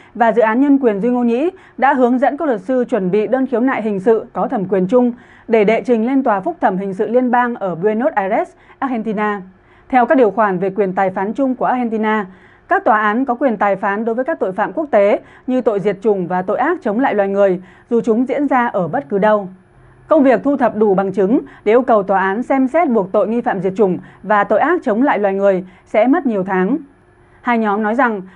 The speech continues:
họ dự kiến sẽ nộp bằng chứng vào tháng hai năm sau khi Bắc Kinh đăng cai Thế vận hội mùa đông hai không hai hai. Các nhóm nhân quyền trong nhiều năm đã kêu gọi Ủy ban Olympic quốc tế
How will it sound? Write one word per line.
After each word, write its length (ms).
họ 200
dự 120
kiến 240
sẽ 100
nộp 220
bằng 180
chứng 200
vào 140
tháng 140
hai 160
năm 160
sau 320
khi 140
Bắc 160
Kinh 180
đăng 200
cai 220
Thế 120
vận 140
hội 160
mùa 140
đông 240
hai 160
không 160
hai 120
hai. 320
Các 120
nhóm 220
nhân 180
quyền 240
trong 180
nhiều 160
năm 280
đã 100
kêu 180
gọi 260
Ủy 100
ban 200
Olympic 360
quốc 140
tế 300